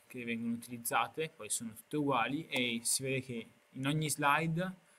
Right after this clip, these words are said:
le cose più importanti è, sono, ci fa vedere il luogo della mappa dove è interessata, dove è s-, è stata ripresa l'immagine, e la mappa ovviamente si può girare,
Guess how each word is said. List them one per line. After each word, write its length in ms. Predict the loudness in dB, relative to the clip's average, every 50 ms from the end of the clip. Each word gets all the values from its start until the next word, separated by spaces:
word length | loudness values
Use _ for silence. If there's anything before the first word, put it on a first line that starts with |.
| _ _
le 80 | -6
cose 260 | 0 0 2 2 2 0
più 120 | -2 -4
importanti 640 | -4 -2 -4 -4 -2 -2 -2 -2 -4 -6 -4 -2
è, 160 | 0 0 0 -2 -6 -12 -20 _ -20 _ _ _ _ _
sono, 400 | -2 0 2 2 2 2 0 -2 -8 -16 -20 _ _ _ _ _ _ -20 -20 _ _ _ _ _
ci 160 | _ -2 0 2
fa 120 | 2 2
vedere 340 | 4 6 6 6 6 6 6
il 160 | 4 4 2
luogo 640 | 0 4 6 6 6 6 6 4 0 0 -2 -4 -10 -18 -20 _ _ _ _
della 260 | _ -4 -2 0 2
mappa 400 | 4 4 2 2 0 -4 -4 -2
dove 480 | -2 0 0 0 0 0 0 -2 -4 -6 -10 -16 -20 _ -20 -12
è 80 | -8 -8
interessata, 840 | -6 -4 -4 -2 0 0 0 0 0 -4 -4 -4 -4 -4 -4 -6 -12 _ _ _ _ _ _ -20 -20 _ _ _ _ _ -14 -4
dove 220 | -2 2 2 4
è 20 | 4
s-, 140 | 2 0 -2 -6 -6
è 120 | -2 4
stata 240 | 4 4 4 4 2
ripresa 420 | 0 0 2 0 -2 -2 0 0 -2
l'immagine, 600 | 0 2 4 4 4 4 2 -4 -8 -8 -10 -12 -16 -20 _ _ _ _ _ _ _ _ _ _ _ _ _ -10
e 680 | -4 0 2 2 4 4 4 4 4 4 2 2 0 -4 -6 -12 -20 -20 -20 -20 -20 -20 -20 -20 -20 _ -20 -20 -16 -4
la 100 | -2 4
mappa 280 | 6 6 6 8 6 4
ovviamente 440 | 4 4 4 4 4 4 2 0
si 140 | -2 -2 -2
può 140 | -2 -2 -2
girare, 640 | -2 0 0 4 4 4 4 2 -2 -6 -8 -16